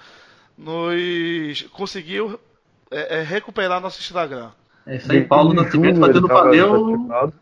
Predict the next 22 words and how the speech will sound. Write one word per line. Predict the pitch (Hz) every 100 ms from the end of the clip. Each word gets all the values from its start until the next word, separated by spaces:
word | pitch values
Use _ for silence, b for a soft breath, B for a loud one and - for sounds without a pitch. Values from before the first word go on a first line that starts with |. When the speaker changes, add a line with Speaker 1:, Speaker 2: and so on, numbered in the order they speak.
| _ -
Speaker 2:
canudo. | 214 196 220 147 - - _ _ _ _ _ _
Speaker 1:
É, | -
fazendo | - 147 180
valer | 196 190 190
os | 208
honorários | 240 247 175 190 208
que |
ele | 240
recebe | 233 240 - 196
aqui | 208 -
do | 208
Tudo | - 226
Sobre | - 247 262
M | 294
M | 302 -
A. |
Speaker 2:
Claro. | 175 143 143 147 196 233 - -
<laughs> | 180 180 185 - 208 - 208
Speaker 3:
Quero | 147
mandar | 165 175
um | 170
abraço | 143 135 139